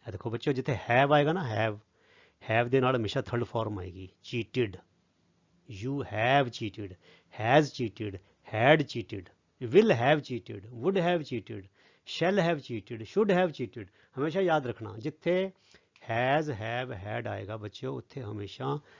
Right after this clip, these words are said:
ਥਰਡ ਫਾਰਮ ਆਏਗੀ। ਇਹ ਸਾਰੀਆਂ ਗੱਲਾਂ ਪਿਆਰੇ ਬੱਚਿਓ ਨੋਟ ਕਰੀ ਜਾਓ, ਔਰ ਮੈਨੂੰ ਯਕੀਨ ਹੈ ਸਾਰੀ ਕਿਤਾਬ ਕਰਦੇ ਕਰਦੇ ਗ੍ਰਾਮਰ ਦੇ ਨੁਕਤੇ ਇੱਦਾਂ ਇੱਕ ਇੱਕ ਕਰਕੇ ਸਾਰੇ ਤੁਹਾਡੇ ਇਕੱਠੇ ਹੋ ਜਾਣਗੇ ਤੇ ਤੁਹਾਡੇ ਲਈ ਅੰਗਰੇਜ਼ੀ ਸਿੱਖਣੀ ਸਾਰੀ ਬੜੀ ਕਮਾਲ ਦੀ ਗੱਲ ਹੋ ਜਾਏਗੀ, ਬਹੁਤ ਸੌਖਾ ਕੰਮ ਹੋ ਜਾਏਗਾ। ਬਸ ਤੁਸੀਂ ਨੋਟ ਕਰੀ ਜਾਣੀਆਂ ਗੱਲਾਂ।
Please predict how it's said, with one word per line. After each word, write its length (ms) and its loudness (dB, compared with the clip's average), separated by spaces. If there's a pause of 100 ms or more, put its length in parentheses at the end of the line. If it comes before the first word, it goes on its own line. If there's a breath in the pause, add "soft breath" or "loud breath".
(280 soft breath)
ਥਰਡ 260 6
ਫਾਰਮ 400 4
ਆਏਗੀ। 180 2
ਇਹ 60 4
ਸਾਰੀਆਂ 460 8
ਗੱਲਾਂ 260 2
ਪਿਆਰੇ 300 -2
ਬੱਚਿਓ 300 -4
ਨੋਟ 260 -4
ਕਰੀ 240 -2
ਜਾਓ, 300 2 (460 soft breath)
ਔਰ 80 4
ਮੈਨੂੰ 220 2
ਯਕੀਨ 380 0
ਹੈ 120 2
ਸਾਰੀ 300 0
ਕਿਤਾਬ 260 -2
ਕਰਦੇ 280 -2
ਕਰਦੇ 500 -2 (340)
ਗ੍ਰਾਮਰ 320 6
ਦੇ 120 4
ਨੁਕਤੇ 380 4
ਇੱਦਾਂ 160 2
ਇੱਕ 140 0
ਇੱਕ 100 -2
ਕਰਕੇ 220 -2
ਸਾਰੇ 300 0
ਤੁਹਾਡੇ 200 -2
ਇਕੱਠੇ 280 -8
ਹੋ 80 2
ਜਾਣਗੇ 340 6 (580 loud breath)
ਤੇ 80 0
ਤੁਹਾਡੇ 300 0
ਲਈ 140 2
ਅੰਗਰੇਜ਼ੀ 340 2
ਸਿੱਖਣੀ 400 0
ਸਾਰੀ 240 0
ਬੜੀ 200 -4
ਕਮਾਲ 300 2
ਦੀ 100 4
ਗੱਲ 120 -2
ਹੋ 60 -6
ਜਾਏਗੀ, 240 -12
ਬਹੁਤ 180 0
ਸੌਖਾ 260 -4
ਕੰਮ 160 -4
ਹੋ 100 -8
ਜਾਏਗਾ। 160 -12
ਬਸ 160 -4
ਤੁਸੀਂ 160 6
ਨੋਟ 220 8
ਕਰੀ 200 0
ਜਾਣੀਆਂ 260 -6
ਗੱਲਾਂ। 220 -10